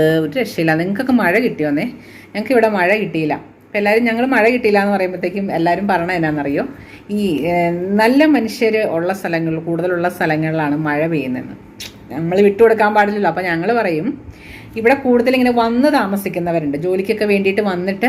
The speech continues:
ഇവിടെ താമസിക്കുന്നവരുണ്ട്. ഉം, ശരിക്കും അവരുടെ ഒറിജിനൽ സ്ഥലം ഇവിടെ അല്ല താനും. അപ്പം അങ്ങനെ ഉള്ളവർ കൂടുതലായത്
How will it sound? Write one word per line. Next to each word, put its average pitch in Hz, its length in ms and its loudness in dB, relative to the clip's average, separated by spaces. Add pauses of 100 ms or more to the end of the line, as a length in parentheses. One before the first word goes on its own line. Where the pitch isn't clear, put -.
(160)
ഇവിടെ 190 200 0
താമസിക്കുന്നവരുണ്ട്. 165 920 -2 (280)
ഉം, 160 320 -4 (320)
ശരിക്കും 202 340 2
അവരുടെ 190 180 2
ഒറിജിനൽ 196 340 0 (140)
സ്ഥലം 220 340 2
ഇവിടെ 220 160 2
അല്ല 226 160 2
താനും. 120 260 -4 (600)
അപ്പം 202 280 0 (120)
അങ്ങനെ 240 460 2 (280)
ഉള്ളവർ 208 380 2
കൂടുതലായത് 196 720 0